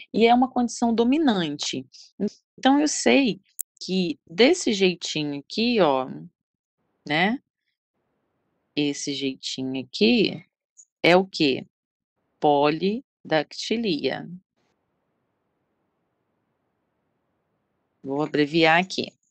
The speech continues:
Polidactilia. Esse jeitinho aqui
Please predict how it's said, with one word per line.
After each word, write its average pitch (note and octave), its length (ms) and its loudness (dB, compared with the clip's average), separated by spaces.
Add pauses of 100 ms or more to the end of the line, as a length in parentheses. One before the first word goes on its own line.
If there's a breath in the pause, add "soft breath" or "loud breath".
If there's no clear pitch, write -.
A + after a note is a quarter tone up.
(200)
Polidactilia. C#3+ 1200 -2 (1160 loud breath)
Esse D4+ 400 6
jeitinho C#3 640 0
aqui E3 760 0